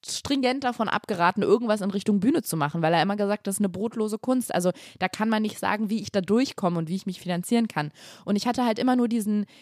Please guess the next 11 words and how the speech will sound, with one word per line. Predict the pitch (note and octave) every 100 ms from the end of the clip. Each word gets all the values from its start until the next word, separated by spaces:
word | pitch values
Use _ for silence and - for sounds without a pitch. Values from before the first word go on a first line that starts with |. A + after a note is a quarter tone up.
| -
diesen | G3+ G3+
Wunsch | F#3 B3+ C#4
im | A#3+
Hinterkopf, | A3+ A3 - G#3+ - -
ja, | C#4 -
irgendwas | - A#3 A3 A3
auf | -
einer | G#3+ F3+
Bühne | F3+ A3 F#3
zu | - E3+
machen. | D3 C#3+ C#3+